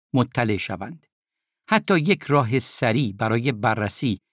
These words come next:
و به روزرسانی دقیق آنچه که هر یک از مخاطبین شما می‌توانند دربارهٔ شما ببینند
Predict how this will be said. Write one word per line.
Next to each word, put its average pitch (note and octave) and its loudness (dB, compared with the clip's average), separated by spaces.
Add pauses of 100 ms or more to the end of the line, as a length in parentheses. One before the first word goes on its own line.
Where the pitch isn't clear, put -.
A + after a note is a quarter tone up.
(140)
و B2+ 2
به A#2 4
روزرسانی A#2+ 2
دقیق B2 0
آنچه C3 0
که A#2 -4
هر C#3 -2
یک D#3 -2
از C3 0
مخاطبین A2+ 0
شما G#2+ 0 (220)
می‌توانند A2 2
دربارهٔ A#2 0
شما G#2 -2
ببینند D3 0